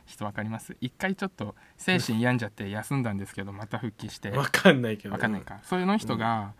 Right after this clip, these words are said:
Speaker 2: うん。うん。
Speaker 1: 「三秒ルールってあるじゃないですか」って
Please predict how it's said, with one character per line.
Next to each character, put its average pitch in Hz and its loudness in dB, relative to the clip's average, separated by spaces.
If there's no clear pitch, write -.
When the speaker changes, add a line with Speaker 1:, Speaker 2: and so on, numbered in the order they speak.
Speaker 2:
う 123 -12
ん。 - -12
う 110 -8
ん。 - -16
Speaker 1:
「三 220 4
秒 226 4
ル 226 2
ー - 2
ル 131 2
っ 107 -2
て - 0
あ 110 4
る 117 -2
じ 104 -6
ゃ 104 -4
な 101 -4
い 101 -4
で 98 -10
す - -14
か」 113 2
っ - -20
て - -20